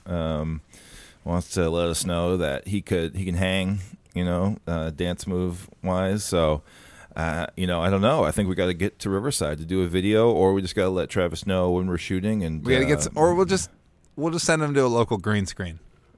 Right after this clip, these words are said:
Speaker 1: There you go.
Speaker 2: Just
Speaker 1: Yeah,
Speaker 2: shop
Speaker 1: that's,
Speaker 2: 'em in.
Speaker 1: that's the thing. A lot of the videos are green screen style, and, uh, yeah, we could, um,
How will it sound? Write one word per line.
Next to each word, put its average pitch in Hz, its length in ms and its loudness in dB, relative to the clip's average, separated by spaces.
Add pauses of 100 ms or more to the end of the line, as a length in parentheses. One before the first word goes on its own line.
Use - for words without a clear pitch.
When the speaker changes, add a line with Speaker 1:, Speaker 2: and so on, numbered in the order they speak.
(240)
Speaker 1:
There 104 300 4
you 90 80 2
go. 76 280 0
Speaker 2:
Just - 100 -12
Speaker 1:
Yeah, 98 200 4
Speaker 2:
shop - 220 2
Speaker 1:
that's, 131 140 -4
Speaker 2:
'em 117 100 -4
in. 87 80 -12 (220)
Speaker 1:
that's 107 240 0
the 101 100 2
thing. 78 320 -2
A - 100 -8
lot 98 300 2
of 95 80 0
the 92 80 0
videos 92 440 0
are 82 140 0
green 92 300 -2
screen 92 300 -2
style, 85 640 2
and, 78 440 -4
uh, 73 220 -4
yeah, 67 240 -8
we 80 160 -6
could, 85 340 0
um, 76 380 -4